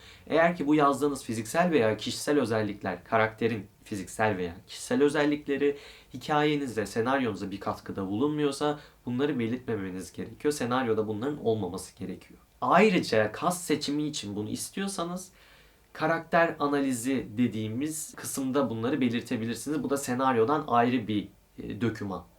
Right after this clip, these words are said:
Senaryoda tamamen işte sinirli bir yapıya sahiptir, yirmi beş yaşındadır. Bu yirmi beş yaş genç olmasını gösteriyor. Genç olmasının senaryoda bir nedeni var, genç olmalı. Hani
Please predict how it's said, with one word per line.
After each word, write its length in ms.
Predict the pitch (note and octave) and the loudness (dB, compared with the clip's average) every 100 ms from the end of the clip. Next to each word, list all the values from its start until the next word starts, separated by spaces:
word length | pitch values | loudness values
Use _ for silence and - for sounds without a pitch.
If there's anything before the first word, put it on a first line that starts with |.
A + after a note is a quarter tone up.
| - | -8
Senaryoda 920 | - F3 F3+ E3 A#2 G#2+ A#2 A2+ - _ _ _ - | -2 6 6 8 6 6 4 0 -6 _ _ _ 0
tamamen 580 | E3+ D3+ A#2 G#2 A#2 - - _ | 4 6 6 4 -2 -4 -14 _
işte 420 | - - F#2 - - | -10 -6 -6 -8 -14
sinirli 600 | - - A2+ A2+ A2+ B2 | -14 -10 -4 -2 0 2
bir 40 | |
yapıya 360 | B2+ A#2 B2 A2+ | 2 2 0 0
sahiptir, 720 | A2 G#2 G#2 G2 - - B2+ | 0 0 0 -2 -6 -4 -2
yirmi 360 | A2+ G#2+ A2 G#2+ | -2 -2 0 2
beş 240 | A#2 - | 2 2
yaşındadır. 640 | A2 - G2+ F#2 A2 C#3+ A2+ | -2 -2 -6 -4 0 2 2
Bu 100 | A2+ | 0
yirmi 240 | A#2 A2+ | 0 2
beş 240 | B2 - | 0 2
yaş 260 | B2 B2 - | 0 0 2
genç 280 | A2+ A#2+ B2 | 2 2 2
olmasını 420 | A2 G#2+ G2+ A#2 | 0 0 -4 -4
gösteriyor. 320 | G#2 - C3 | -4 -2 2
Genç 260 | A2 G#2+ - | 2 2 -2
olmasının 400 | G#2 G2+ - A2 | -4 -4 -6 -8
senaryoda 480 | - G2+ F#2+ F2+ F#2 | -6 -4 -2 -4 -6
bir 100 | F#2+ | -6
nedeni 360 | G2 G#2 A#2 | -4 -4 -2
var, 260 | B2 F3+ - | -2 -2 -4
genç 240 | G#2+ G2+ - | -4 -4 -4
olmalı. 500 | - B3+ C3 C3 B2+ - - - | -2 -2 -2 -2 -6 -14 -14 -6
Hani 260 | C#3+ B2+ | -4 -4